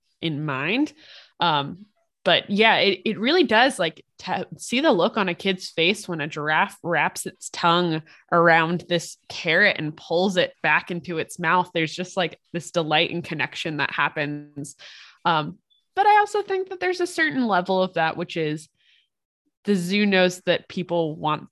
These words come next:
this sort of interaction, and how, how is the zoo framing it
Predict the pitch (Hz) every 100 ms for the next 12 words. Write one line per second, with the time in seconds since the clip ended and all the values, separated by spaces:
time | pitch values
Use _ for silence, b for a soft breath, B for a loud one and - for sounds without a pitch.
0 | - 151 - - 170 156 151 151 165 -
1 | _ 175 156 160 190 202 - 160 143 147
2 | - B B B 165 156 - 170 165 156
3 | 151 147 - 208 202 175 165 160 165 151
4 | 156 160 160 131 135 -